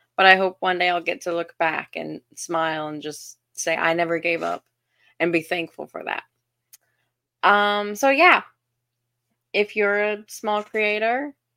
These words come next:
then do it along with me. This is Customers That No Longer Think About Me, But I Still Think About Them, Part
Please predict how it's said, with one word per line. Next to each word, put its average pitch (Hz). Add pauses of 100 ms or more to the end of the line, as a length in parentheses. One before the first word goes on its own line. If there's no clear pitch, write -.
(1080)
then 214 (540)
do 226
it 233
along 233
with 226
me. - (1600)
This 294
is 208 (340)
Customers 311
That 247
No 233
Longer 226
Think 196
About 185
Me, 185
But 165
I 233
Still 247
Think 214
About 196
Them, 175 (320)
Part 170